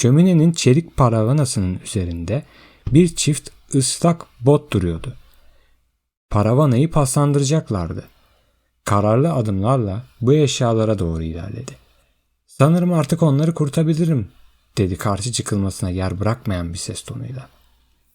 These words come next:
"Şapkayı bırakın," dedi konuğu boğuk bir sesle. Bayan Hall arkasını döndüğünde konuğunun da oturmuş ona bakmakta olduğunu gördü. Bir süre için ağzı açık kala kaldı.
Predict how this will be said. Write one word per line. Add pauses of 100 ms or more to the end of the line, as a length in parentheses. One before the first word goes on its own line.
(1300)
"Şapkayı
bırakın,"
dedi
konuğu (200)
boğuk
bir
sesle. (1000)
Bayan
Hall
arkasını
döndüğünde (460)
konuğunun
da
oturmuş (200)
ona
bakmakta
olduğunu
gördü. (1200)
Bir
süre
için
ağzı
açık
kala
kaldı.